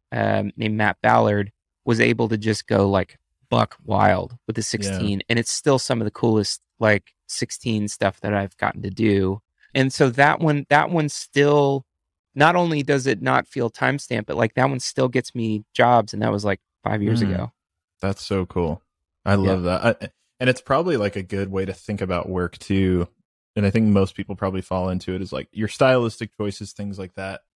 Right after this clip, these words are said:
Speaker 2: I think there's, there's lots to be said that's good about, like, you know,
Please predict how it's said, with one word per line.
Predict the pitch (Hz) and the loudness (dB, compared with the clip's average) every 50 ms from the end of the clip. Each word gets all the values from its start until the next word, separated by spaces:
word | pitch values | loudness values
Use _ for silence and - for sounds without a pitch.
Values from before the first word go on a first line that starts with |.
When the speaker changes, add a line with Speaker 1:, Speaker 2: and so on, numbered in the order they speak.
| _ _ _ _ _ _ _ - | _ _ _ _ _ _ _ -4
Speaker 2:
I | 123 | -2
think | 151 175 180 | -2 0 2
there's, | 170 147 - - | 2 0 0 -2
there's | - - 123 123 117 117 120 - _ | -4 -2 -2 -2 -2 -4 -10 -10 _
lots | 110 110 113 123 - - - | -2 0 0 0 -2 -6 -14
to | - 127 | -12 -6
be | 117 117 110 107 107 104 101 98 - _ _ _ _ _ _ _ 101 | -4 -2 0 0 0 -2 -2 -4 -8 _ _ _ _ _ _ _ -16
said | - - - - 107 110 110 | -14 -6 0 2 2 2 2
that's | 107 98 - - | -2 -6 -6 -8
good | 107 95 104 98 101 120 | -10 -6 -4 -2 -2 0
about, | 117 104 98 92 90 - | 0 0 -2 -2 -4 -6
like, | 85 - 90 - _ _ _ _ _ _ _ _ | -8 -8 -10 -10 _ _ _ _ _ _ _ _
you | 113 104 | -4 -4
know, | 87 78 82 90 | -2 -4 -8 -10